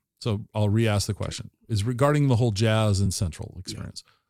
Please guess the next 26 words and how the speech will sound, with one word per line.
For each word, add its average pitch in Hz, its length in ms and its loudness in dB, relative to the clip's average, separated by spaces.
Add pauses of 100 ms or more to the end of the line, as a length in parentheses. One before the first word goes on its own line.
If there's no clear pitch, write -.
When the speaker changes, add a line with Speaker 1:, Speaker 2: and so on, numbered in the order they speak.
(260)
Speaker 1:
Was 107 180 4
there 117 120 2
anything 151 280 4
I 143 80 4
didn't 120 320 2
ask 104 260 2
you 107 80 -2
that 101 100 -6
we 95 100 -4
should 104 220 -2
have 95 100 -2
talked 90 280 -2
about, 90 360 -4
about 95 300 -2
your, 87 260 -2 (520)
your, 92 380 -2
your 98 300 -2
musical 135 460 4
education 104 1040 0
career? 87 440 -8 (2250)
Speaker 2:
I, 185 140 -8 (120)
I 165 80 -8
think 285 320 -4
we, 196 180 -4 (260)
we 165 200 -2
covered 165 600 -2